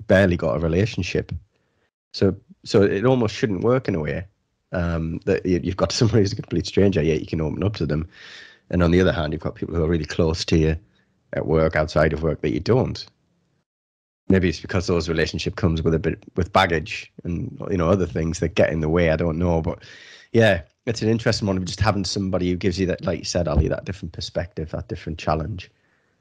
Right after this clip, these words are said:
Um, and we'll come on to some of the things that people present in coaching in the theme shortly. Um, but, uh, I guess the other thing I thought about, and I'd great to get your thoughts on, as someone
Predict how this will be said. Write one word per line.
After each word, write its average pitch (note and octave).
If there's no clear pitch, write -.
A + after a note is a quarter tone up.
Um, E2
and G#2+
we'll G2
come G#2+
on G2
to F2+
some F2
of D#2+
the E2
things E2
that -
people -
present D#2+
in D2+
coaching D#2
in D#2
the D2
theme D#2
shortly. D2+
Um, E2
but, -
uh, A2
I A2
guess A#2+
the A#2
other A2+
thing G2+
I F#2
thought F#2
about, F2+
and E2+
I'd -
great F#2+
to E2+
get F2+
your F2+
thoughts E2
on, E2
as F#2+
someone G#2